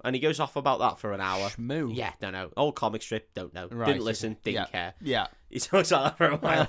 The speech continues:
Speaker 2: <laughs>
Speaker 1: The long and short is, this meeting of the boss is that this Mike owes, um, the boss ninety-six thousand dollars.
Speaker 2: Holy shit, that's a lot of money.
Speaker 1: <clears throat> It's a lot of money.
Speaker 2: What's he been doing?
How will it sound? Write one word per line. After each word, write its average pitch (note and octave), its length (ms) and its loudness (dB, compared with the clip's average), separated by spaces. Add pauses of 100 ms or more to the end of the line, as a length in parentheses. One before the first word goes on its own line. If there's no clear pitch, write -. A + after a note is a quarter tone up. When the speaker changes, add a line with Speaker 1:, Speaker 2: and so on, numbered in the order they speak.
Speaker 2:
<laughs> D#3+ 220 2
Speaker 1:
The D#3+ 80 4
long G#3 220 8
and - 80 4
short D#3+ 300 6
is, C3+ 160 6
this C3+ 200 -2
meeting A#2+ 200 0
of G#2 40 -4
the G2 60 -6
boss C3 280 2
is G#2 280 -2 (240)
that - 180 -4
this C#3+ 220 0
Mike C3+ 380 2 (360)
owes, A#2 600 2 (380)
um, G#2 600 0 (160)
the G#2+ 140 -8
boss B2 340 2
ninety-six A2 640 -4
thousand G#2 420 -2
dollars. A#2 440 0
Speaker 2:
Holy D3+ 260 -2
shit, - 340 -2
that's D3 200 -4
a D#3+ 40 -2
lot D#3+ 200 2
of D#3+ 60 -4
money. D3 480 -2
Speaker 1:
<clears throat> - 60 -20
It's - 80 -20
a D3 40 -8
lot D#3 160 2
of C#3+ 60 2
money. D#3+ 280 2
Speaker 2:
What's - 160 -14
he D#3+ 80 -6
been A#2 160 -6
doing? D3+ 320 -4